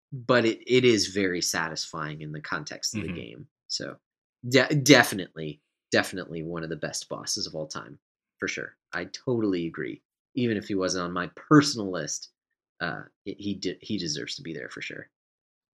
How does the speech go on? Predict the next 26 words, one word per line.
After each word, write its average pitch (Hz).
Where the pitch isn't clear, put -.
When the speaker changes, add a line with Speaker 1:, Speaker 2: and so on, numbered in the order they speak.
Speaker 2:
But 120
you 101
Speaker 1:
Um, 117
Speaker 2:
knew 113
who 117
you 113
were 113
talking 110
to, 98
so. 123
Speaker 1:
Exactly. 147
Speaker 2:
<laughs> -
Speaker 1:
Exactly. 139
I 135
knew 135
that 107
you 101
would 85
bring 73
him -
up, -
so, 80
and, 90
and 127
you 165
delivered. 185